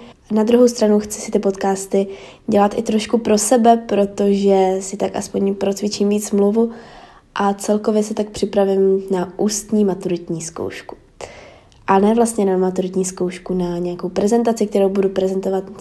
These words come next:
jenom před třídou, nebo jenom abych prostě řekla souvislou větu třeba jenom s kamarádem na ulici.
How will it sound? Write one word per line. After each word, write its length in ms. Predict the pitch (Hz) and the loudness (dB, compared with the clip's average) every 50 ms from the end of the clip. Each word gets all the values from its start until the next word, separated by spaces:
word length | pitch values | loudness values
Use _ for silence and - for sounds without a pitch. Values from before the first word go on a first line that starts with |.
| - _ - | -20 _ -10
jenom 140 | 214 196 185 | -6 -6 -6
před 200 | 185 - 208 196 | -6 -4 -6 -6
třídou, 400 | 196 - - 240 233 220 202 190 | -4 -4 -2 0 2 4 4 4
nebo 580 | 190 190 180 180 190 190 185 185 180 180 175 180 175 - - _ - - - - - - - - - - - _ _ _ _ _ _ _ - | 4 2 0 0 0 0 2 2 2 2 0 -2 -6 -18 -20 _ -14 -14 -14 -14 -20 -20 -20 -20 -20 -20 -20 _ _ _ _ _ _ _ -4
jenom 300 | 254 233 247 254 247 240 | 0 2 2 4 4 4
abych 240 | 233 226 233 233 233 | 4 6 4 4 2
prostě 340 | - - 226 226 226 - 226 220 220 214 214 214 202 202 | 2 0 0 0 2 2 0 2 2 2 0 0 -2 -2
řekla 400 | 220 240 233 233 240 226 226 226 | -2 -2 -2 0 2 2 2 2
souvislou 520 | 226 - - 220 220 226 226 226 247 226 214 | 2 0 0 2 2 2 2 2 2 2 4
větu 240 | 214 208 208 214 | 2 0 0 -2
třeba 280 | 208 - - 208 196 196 | -6 -4 -4 -2 0 0
jenom 160 | 185 190 190 | 0 0 -2
s 80 | 190 - | -4 -4
kamarádem 540 | - 196 185 170 170 165 165 - - 160 160 | -6 -4 -4 -2 -2 -4 -4 -6 -6 -8 -8
na 160 | 165 160 - | -10 -10 -12
ulici. 300 | 226 233 - - - | -14 -14 -14 -16 -20